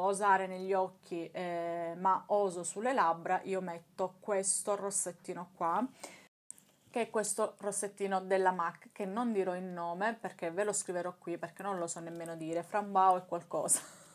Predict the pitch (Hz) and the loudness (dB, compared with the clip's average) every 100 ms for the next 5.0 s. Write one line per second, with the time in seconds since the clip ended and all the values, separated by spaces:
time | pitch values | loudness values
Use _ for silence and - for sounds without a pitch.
0 | - - 359 - 302 - - - - - | -20 0 0 4 4 4 -6 -16 -14 -4
1 | - - - - - - 233 240 220 214 | -4 -4 -8 -8 -10 4 6 8 6 2
2 | 240 233 - - 285 - - 370 - - | 2 0 -2 0 -2 0 2 2 0 -20
3 | - - 196 196 190 147 - - 175 180 | -8 2 4 6 4 4 0 -4 0 0
4 | 180 165 170 175 220 220 - 208 175 160 | -2 -4 -10 2 4 4 2 2 4 2